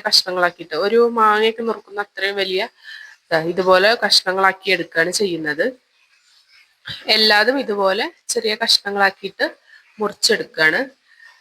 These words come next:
ഇനി നമുക്ക് അച്ചാർ ഉണ്ടാക്കാൻ തുടങ്ങാം. ആ, വെളിച്ചെണ്ണയിലാണ് അച്ചാർ ഉണ്ടാക്കുന്നത് കേട്ടോ. നല്ലെണ്ണ വേണ്ടവർക്ക് അത് ഉപയോഗിക്കാം. ഞാൻ വെളിച്ചെണ്ണയാണ് എടുത്തിരിക്കുന്നത്. കുറച്ച് കടുക് പൊട്ടിച്ചിട്ട്, ആ, അതിലേക്ക് കറിവേപ്പിലയും, ആ, കുറച്ച്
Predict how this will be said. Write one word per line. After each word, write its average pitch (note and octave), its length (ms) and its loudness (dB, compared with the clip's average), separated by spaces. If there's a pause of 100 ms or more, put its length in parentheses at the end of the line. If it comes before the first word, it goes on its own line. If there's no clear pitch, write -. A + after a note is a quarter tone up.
(140)
ഇനി C4+ 80 -4
നമുക്ക് A#3 320 2
അച്ചാർ F#3+ 340 2
ഉണ്ടാക്കാൻ E3 380 -2
തുടങ്ങാം. D#3+ 420 -6 (640)
ആ, F#3 120 4
വെളിച്ചെണ്ണയിലാണ് A#3 800 4
അച്ചാർ G#3+ 320 -2
ഉണ്ടാക്കുന്നത് E3 420 -4
കേട്ടോ. D3+ 300 -8 (120)
നല്ലെണ്ണ G3 360 2
വേണ്ടവർക്ക് G#3 460 2
അത് F#3+ 120 2
ഉപയോഗിക്കാം. E3 640 0 (460)
ഞാൻ G3+ 220 4
വെളിച്ചെണ്ണയാണ് F#3 540 0
എടുത്തിരിക്കുന്നത്. E3 680 -8 (500)
കുറച്ച് G#3+ 380 0 (100)
കടുക് F#3+ 300 2
പൊട്ടിച്ചിട്ട്, F3+ 720 -6 (840)
ആ, - 20 4
അതിലേക്ക് G3 840 2 (200)
കറിവേപ്പിലയും, G3 760 0 (480)
ആ, F3 200 2
കുറച്ച് A3+ 460 0